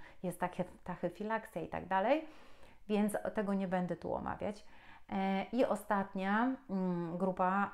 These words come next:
leków, z którym wszyscy mają największy problem, to są inhibitory pompy protonowej.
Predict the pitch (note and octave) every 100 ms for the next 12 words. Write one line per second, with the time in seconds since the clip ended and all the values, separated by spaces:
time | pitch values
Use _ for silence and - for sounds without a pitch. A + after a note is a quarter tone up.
0 | F#3+ F3+ F3 - A#3 - - F3+ E3+ -
1 | F#3 F#3 F3 E3+ E3+ E3+ F3+ F3 F3+ -
2 | E3+ - C4+ D4+ - - - C#4 C#4 C#4
3 | G#3+ G#3+ G3+ G#3 F#3 F3+ F3+ D#3 - F#3
4 | E3+ F3 E3 - F3 F3 E3+